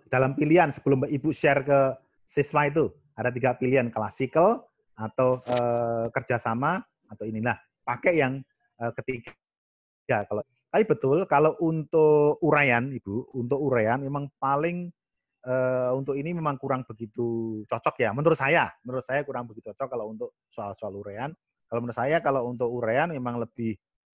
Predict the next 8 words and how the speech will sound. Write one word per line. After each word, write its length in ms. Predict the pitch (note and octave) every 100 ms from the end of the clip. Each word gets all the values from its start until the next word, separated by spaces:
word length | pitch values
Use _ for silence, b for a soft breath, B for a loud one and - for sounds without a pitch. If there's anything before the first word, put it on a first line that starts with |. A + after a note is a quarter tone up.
| _ _
lebih 420 | A2+ - A#2 A2
bisa, 360 | - G#2+ - A#2 A2 G#2+ G#2+ G#2+ G#2+ G2+ G2+ G2+ F#2+ -
apa, 460 | A#2 A2 - C3+ F3
fleksibel. 760 | - A2 - - C#3 D#3+ E3 E3+ _ _ _ _ _
Bi-, 180 | - A#2
kita 160 | - C3+
juga 200 | - B2+
bisa 480 | A2+ - A2+ A2